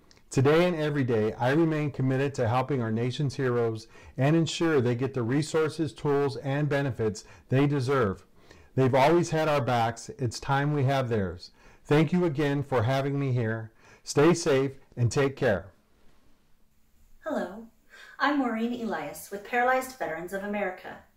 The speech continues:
Speaker 2: Paralyzed Veterans of America is the only congressionally chartered veterans service organization dedicated solely for the benefit and representation of veterans with spinal cord injuries or disorders. For nearly seventy-five years,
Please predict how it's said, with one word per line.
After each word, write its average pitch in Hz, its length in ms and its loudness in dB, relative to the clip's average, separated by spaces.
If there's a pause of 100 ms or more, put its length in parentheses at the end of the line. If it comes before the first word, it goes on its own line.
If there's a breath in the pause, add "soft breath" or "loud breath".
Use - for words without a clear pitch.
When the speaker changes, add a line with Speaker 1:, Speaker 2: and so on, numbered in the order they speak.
(880 loud breath)
Speaker 2:
Paralyzed 294 520 0
Veterans 196 320 -4
of 233 100 -8
America 165 560 -6
is 190 120 -10
the 226 180 -6
only 233 280 -4
congressionally 208 640 -6
chartered 165 380 -6
veterans 180 320 -6
service 240 360 -4
organization 170 720 -8
dedicated 208 500 0
solely 269 360 -2
for 349 140 -6
the 330 60 -6
benefit 180 560 -4
and 170 140 -12
representation 208 880 -6
of - 140 -10
veterans 220 380 -4
with 190 100 -10
spinal 202 320 -2
cord 233 200 -4
injuries 151 420 -10
or 170 100 -8
disorders. 190 760 -10 (840 loud breath)
For 269 140 4
nearly 254 260 0
seventy-five 262 840 0
years, 156 480 -8